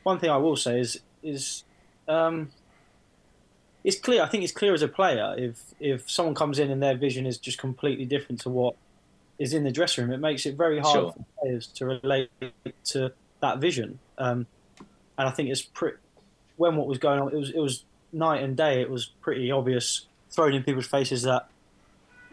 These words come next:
Speaker 1: you wouldn't be part of it going forward. So it's very, very easy for, for people to switch off and, and, and try and go into self-preservation mode. And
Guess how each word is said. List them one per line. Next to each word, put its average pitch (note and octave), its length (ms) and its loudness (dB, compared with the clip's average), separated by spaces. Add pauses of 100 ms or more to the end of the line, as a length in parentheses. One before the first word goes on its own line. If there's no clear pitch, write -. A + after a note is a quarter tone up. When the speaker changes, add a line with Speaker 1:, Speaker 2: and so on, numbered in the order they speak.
(160)
Speaker 1:
you E3 120 -2
wouldn't D#3 160 2
be D3+ 100 2
part D3 260 2
of D3 60 -2
it D3+ 100 2
going D3 220 0
forward. D3 460 0 (220)
So D3+ 480 2 (200)
it's D3 160 -12
very, D#3 280 2
very C#3 500 0
easy D3 480 -4
for, C3 640 0 (1500)
for D3 80 0
people C3+ 340 -2
to C3 100 -6
switch - 380 0
off D#3+ 220 0
and, B2+ 240 -2
and, B2+ 340 -2 (260)
and C3 300 -2
try C#3+ 260 2
and C3 80 -2
go C3+ 120 2
into C3 200 -2
self-preservation B2+ 880 -2
mode. G#2+ 280 -4
And B2+ 240 -2